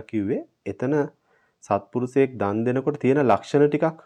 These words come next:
බුදුරජාණන් වහන්සේ කියනවා. අර විදිහට කාරණාව තේරුම් අරගෙන ඒ විදිහේ නුවණකින් යුතුව ඒ විදිහේ ඉලක්කයක් කරහා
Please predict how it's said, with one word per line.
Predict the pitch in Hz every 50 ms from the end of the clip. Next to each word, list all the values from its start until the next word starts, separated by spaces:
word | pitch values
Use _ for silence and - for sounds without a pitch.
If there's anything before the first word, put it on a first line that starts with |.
| _ _
බුදුරජාණන් | - 117 117 120 123 120 120 120
වහන්සේ | 127 123 - -
කියනවා. | 107 95 90 85 85 -
අර | - 98 95 104 107
විදිහට | 113 113 110 113 117 120 113 113 110
කාරණාව | - 101 98 98 98 98 104 107 107 110 107 107
තේරුම් | 110 104 92 95 95 104 107 110 110
අරගෙන | 110 110 113 120 139 170 240 269 _ _ _ _ _ _ _ _ -
ඒ | 95 101 101 107
විදිහේ | 107 110 107 110 113 117 113
නුවණකින් | 107 98 98 98 98 104 104 98 - 117 113 117
යුතුව | 117 117 117 120 - 135 139
ඒ | 117 107 104
විදිහේ | 104 107 107 113 113 113 104
ඉලක්කයක් | 95 92 101 104 104 _ _ - 123 120 120 117 -
කරහා | - - 120 120 123 127 139 147